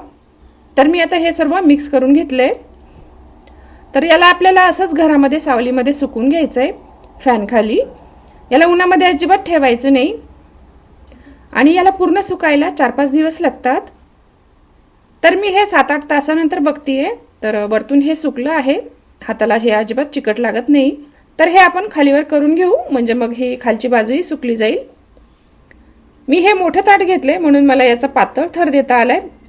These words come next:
आणि मी हे कमी क्वांटिटीमध्ये केलंय. पण जर तुम्ही हे प्रीमिक्स जास्त क्वांटिटीमध्ये बनवत असाल तर, अ, दोन तीन ताटामध्ये हे पसरून ठेवा, म्हणजे मग हे लवकर सुकेल. आता हे परत पसरून सुकवायला ठेवायचंय.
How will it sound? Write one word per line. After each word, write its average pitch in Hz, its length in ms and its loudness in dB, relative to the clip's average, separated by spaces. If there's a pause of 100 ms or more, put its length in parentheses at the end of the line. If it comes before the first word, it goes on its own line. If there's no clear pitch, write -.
आणि 185 260 -4
मी 254 100 -2
हे 277 200 2
कमी 285 280 -2
क्वांटिटीमध्ये 285 640 0
केलंय. 269 360 0 (420)
पण 330 200 2
जर 370 220 4
तुम्ही 370 200 0
हे 349 120 0
प्रीमिक्स 311 420 0
जास्त 254 280 -2
क्वांटिटीमध्ये 269 640 -2
बनवत 202 340 -2
असाल 233 360 -2 (100)
तर, 196 140 -2
अ, 196 260 -2 (240)
दोन 220 220 0
तीन 277 200 2
ताटामध्ये 240 500 -2
हे 247 100 -4
पसरून 247 400 -2
ठेवा, 262 220 -2
म्हणजे 220 360 -8
मग 190 220 -4
हे 190 320 -6
लवकर 180 200 -4
सुकेल. 294 440 -6 (1200)
आता 240 160 0
हे 381 80 2
परत 403 220 -2
पसरून 415 480 -2
सुकवायला 294 460 -2
ठेवायचंय. 311 640 -2